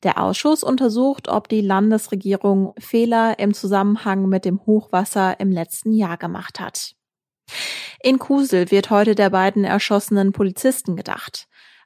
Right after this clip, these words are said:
Am Vormittag gibt es eine Gedenkfeier für die Angehörigen und Kolleginnen und Kollegen der Opfer.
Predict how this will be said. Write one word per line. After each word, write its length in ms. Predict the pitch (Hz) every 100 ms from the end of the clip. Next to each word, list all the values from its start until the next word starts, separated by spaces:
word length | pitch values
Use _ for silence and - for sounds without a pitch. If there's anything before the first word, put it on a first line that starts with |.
| -
Am 160 | 170
Vormittag 600 | 165 175 170 214 262 254
gibt 180 | 233 214
es 140 | 202
eine 280 | - 190 190
Gedenkfeier 720 | 196 185 185 214 - 185 185
für 200 | 190 196
die 180 | 185 180
Angehörigen 840 | - 180 190 196 190 190 185 190 175
und 280 | - 175
Kolleginnen 680 | 175 190 185 190 196 185 180
und 180 | 175 175
Kollegen 460 | - 180 180 190 180
der 180 | 170 -
Opfer. 480 | 165 - 202 220